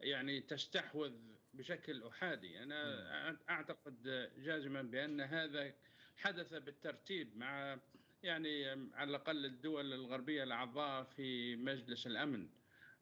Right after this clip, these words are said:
Speaker 1: آم، لكن اللي، ال-، يعني، اللي مهم هو أن، يعني، الولايات المتحدة الأمريكية مقبلة على انتخابات وعندها اهتمامات داخلية، فلعلها، يعني، آم، آم،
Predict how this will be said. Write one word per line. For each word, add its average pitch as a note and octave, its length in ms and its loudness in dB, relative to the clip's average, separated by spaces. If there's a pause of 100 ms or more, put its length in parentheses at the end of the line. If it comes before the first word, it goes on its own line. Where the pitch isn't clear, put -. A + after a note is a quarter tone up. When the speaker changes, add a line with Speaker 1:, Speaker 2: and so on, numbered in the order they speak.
(120)
Speaker 1:
آم، A#2+ 460 2 (360)
لكن E3 540 2
اللي، D3+ 520 0
ال-، C3 640 -2
يعني، C#3+ 260 2
اللي C#3 160 0
مهم D#3 380 2
هو E3+ 160 2
أن، E3 460 2 (180)
يعني، D3+ 240 2
الولايات D3+ 420 2
المتحدة C#3+ 560 -2
الأمريكية C3 640 0
مقبلة C#3 500 0
على B2+ 200 4
انتخابات C3 720 0
وعندها C#3 380 2
اهتمامات C#3 540 2 (440)
داخلية، D3+ 600 2
فلعلها، E3 960 0
يعني، C#3+ 720 0 (460)
آم، B2+ 500 2
آم، B2+ 320 0